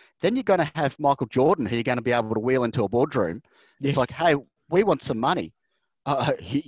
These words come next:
Speaker 1: yeah, here you go, Mister
Speaker 2: Cer-,
Speaker 1: Jordan.
Speaker 2: certainly, Your Highness. No problems.
Speaker 1: <laughs>
Speaker 2: Absolutely.
Speaker 1: Like, e-, even if he just walks into Nike and go, "Can I just have a couple of zeros to put on a nascar?" Yeah,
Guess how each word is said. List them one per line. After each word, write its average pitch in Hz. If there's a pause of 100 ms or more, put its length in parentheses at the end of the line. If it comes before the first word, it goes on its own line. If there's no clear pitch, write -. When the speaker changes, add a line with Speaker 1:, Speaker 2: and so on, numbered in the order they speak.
Speaker 1:
yeah, 160 (200)
here 160
you 202
go, 139
Mister 131
Speaker 2:
Cer-, 175
Speaker 1:
Jordan. 156 (100)
Speaker 2:
certainly, 170
Your 147
Highness. 160
No 185
problems. 190
Speaker 1:
<laughs> -
Speaker 2:
Absolutely. 196
Speaker 1:
Like, 233
e-, 277 (120)
even 320
if -
he 214
just -
walks 175
into 151
Nike 170
and 139
go, 156 (180)
"Can 208
I 247
just 170
have 147
a 110
couple 120
of 95
zeros 147
to 131 (260)
put 175
on 127
a 113
nascar?" 110
Yeah, 104